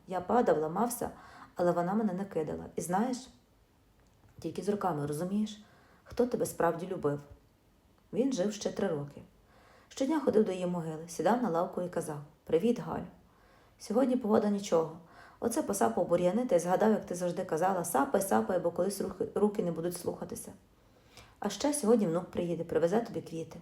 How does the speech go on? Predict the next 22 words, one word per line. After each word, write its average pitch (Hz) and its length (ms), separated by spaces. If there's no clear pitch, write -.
ті, 196 120
що - 180
ти 175 120
любила.'» 156 400
І - 60
вже 214 100
не 233 80
було 247 220
його 170 160
серця 175 320
тривоги, 151 420
бо 190 80
він 240 160
знав: 160 280
той, 269 160
хто 240 200
знайшов 190 320
своє 175 280
місце, 185 340
більше 180 280
не 190 100
тікає. 151 420